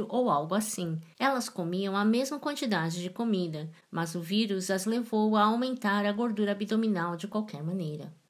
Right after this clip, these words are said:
Então, os pesquisadores começaram imediatamente a tirar amostras de sangue de pessoas com excesso de peso para ver se elas estavam infectadas com o vírus do frango. Descobriram que não só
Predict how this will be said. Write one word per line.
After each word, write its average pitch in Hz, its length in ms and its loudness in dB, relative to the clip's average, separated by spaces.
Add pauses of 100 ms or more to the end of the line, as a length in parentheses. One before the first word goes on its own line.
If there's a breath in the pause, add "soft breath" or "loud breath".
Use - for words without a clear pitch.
(140)
Então, 185 380 0
os 233 140 -2
pesquisadores 240 640 0
começaram 226 580 0
imediatamente 240 800 -2
a - 20 -4
tirar 202 340 0
amostras 202 720 0
de 185 120 -4
sangue 170 480 -4
de 196 100 -8
pessoas 247 480 -2
com 277 180 -6
excesso 214 480 -2
de 214 120 -4
peso 185 460 -4
para 170 200 -4
ver 180 220 -4
se 185 180 -6
elas 220 400 0
estavam 208 500 -2
infectadas 185 880 -2
com 277 240 -8
o 269 40 -8
vírus 180 420 -4
do 226 140 -6
frango. 143 600 -10 (300 soft breath)
Descobriram 202 720 0
que 220 140 0
não 285 260 2
só 170 460 -4